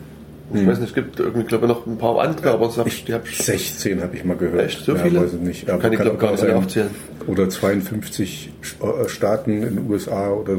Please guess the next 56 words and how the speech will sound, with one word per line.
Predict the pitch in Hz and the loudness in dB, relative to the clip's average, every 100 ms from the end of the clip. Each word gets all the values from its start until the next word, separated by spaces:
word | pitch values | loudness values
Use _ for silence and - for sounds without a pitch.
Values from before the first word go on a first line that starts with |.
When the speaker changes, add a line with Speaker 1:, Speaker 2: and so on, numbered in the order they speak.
| 95 | 2
Speaker 1:
keine | 117 113 | 2 4
Speaker 2:
Ja, | |
die | 110 | 4
Speaker 1:
Ahnung, | 113 | 2
was | 139 | 2
Speaker 2:
können | |
Speaker 1:
da | |
Speaker 2:
ja | 123 | 2
Speaker 1:
alles | 123 120 | 2 2
Speaker 2:
auch | 123 | 2
Speaker 1:
dazu | 117 | 4
gehört. | 113 107 | 4 2
Die | - | 2
Speaker 2:
dazu. | |
Speaker 1:
können | 120 113 | 2 2
damit | 101 95 | 0 -2
dazu, | 92 - 87 | -4 -2 0
ja. | |
Speaker 2:
Kommen | 87 117 | 0 0
wir | 113 | -2
zu | 113 | 0
der, | 107 | 4
Speaker 1:
Mhm. | 90 | 4
Speaker 2:
der | |
Deutschland. | 87 107 101 98 120 | 4 -2 -4 -4 0
Speaker 1:
Alles | 107 95 | 0 2
eins. | - 85 - | -2 -2 0
Speaker 2:
Alles | 113 - | 0 -2
eins, | - - | -12 -10
genau. | 104 98 | 0 4
Speaker 1:
Mhm. | 95 95 - - | 4 2 -8 -2
Speaker 2:
Nee, | 127 | 2
also | 131 117 | 2 2
sozusagen | 123 120 | 2 2
die | 117 | 2
sechzehn | 113 127 - 117 | 2 0 0 2
Bundesländer | 131 135 127 123 | 2 2 0 2
haben | 113 117 | 0 0
halt | 113 110 | 0 -2
ihre | - 104 | 0 0
eigenen | - - 127 120 107 | 0 2 2 0 0
Landesdatenschutzgesetze. | 110 160 - 135 131 127 - 123 110 107 | 0 0 -2 -2 -2 -6 -4 0 2 2
Speaker 1:
Mhm. | 120 - - - - - - - - - - | 0 -4 -14 -16 -16 -16 -18 -18 -18 -18 -6
Speaker 2:
Und | - 123 117 92 | 2 2 2 -4
wenn | 92 98 113 127 | -4 0 2 2
ich | 131 - | -2 -4
es | - - | -6 -4
jetzt | 110 123 - | -4 -2 0
richtig | 143 - - 123 | 0 0 -4 -2
in | 110 | 0
Erinnerung | 110 120 127 123 | 2 4 4 4
habe, | 117 113 | 0 -2
haben | 113 | -4
die | 113 | 0
mittlerweile | 110 135 147 127 113 107 - | 2 2 2 2 2 2 0
alle | 131 143 143 | 2 2 2